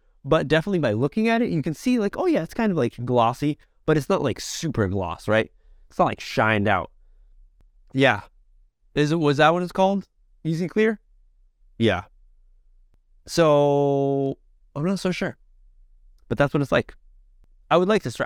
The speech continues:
I, I really like the green one that they have. That, so dope. So dope. All right. Good question. Uh, next one from Brett.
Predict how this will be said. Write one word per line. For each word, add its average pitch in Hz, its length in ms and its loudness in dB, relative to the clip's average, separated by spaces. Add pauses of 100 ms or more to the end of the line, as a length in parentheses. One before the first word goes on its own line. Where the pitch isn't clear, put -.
I, 143 60 -4
I - 80 -6
really 156 280 0
like 131 200 0
the 107 60 -10
green 123 300 -2
one 160 160 -2
that 160 120 -4
they 170 120 -2
have. 185 260 0 (140)
That, 127 220 0 (380)
so 113 240 2
dope. 92 240 0 (280)
So 95 140 -2
dope. 90 180 -2 (760)
All 127 100 4
right. 113 180 2 (160)
Good 151 180 0
question. 135 400 0 (800)
Uh, 117 280 0
next 135 260 -2
one 160 720 0 (1200)
from 156 180 2
Brett. 127 260 4